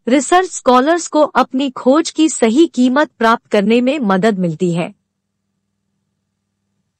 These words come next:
नौकरियों के नेटवर्क में हम फ्रेंचाइजी मॉडल की ट्रेनिंग से लोगों को उद्यमशील कैरियर शुरू करने के अवसर प्रदान करते हैं। डिग्री,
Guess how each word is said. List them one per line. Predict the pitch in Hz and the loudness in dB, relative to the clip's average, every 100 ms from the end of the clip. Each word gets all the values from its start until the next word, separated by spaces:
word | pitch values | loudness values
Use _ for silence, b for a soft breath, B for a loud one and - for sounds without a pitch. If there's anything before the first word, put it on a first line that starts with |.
| _ _ _ _ _ _ _ _ _ 226 | _ _ _ _ _ _ _ _ _ 4
नौकरियों | 262 330 381 440 440 | 4 4 2 2 2
के | 381 | 0
नेटवर्क | 302 214 208 269 302 247 | 2 2 2 0 0 0
में | 269 | 0
हम | 285 320 359 | 0 -2 -2
फ्रेंचाइजी | - 240 240 277 262 269 349 | 0 0 2 0 -2 0 0
मॉडल | 302 214 226 285 | 2 2 2 0
की | 254 277 | -2 -4
ट्रेनिंग | - 247 247 320 370 | -2 2 2 2 -4
से | - 294 | -2 0
लोगों | 240 202 208 302 | 4 4 4 2
को | - 262 - | 2 0 2
उद्यमशील | 254 208 262 339 330 381 349 | 2 4 2 2 2 2 4
कैरियर | 247 214 254 302 | 2 0 0 -2
शुरू | - 262 277 | -2 -2 -2
करने | 247 208 214 226 | 0 0 2 0
के | 269 | 0
अवसर | 208 185 - 262 | -2 -4 -2 -4
प्रदान | - 196 190 196 | 0 0 2 0
करते | 196 170 185 175 | 0 -4 -2 -2
हैं। | 175 - _ _ _ _ _ _ _ - | -2 -6 _ _ _ _ _ _ _ 0
डिग्री, | 196 277 294 359 | 2 4 4 4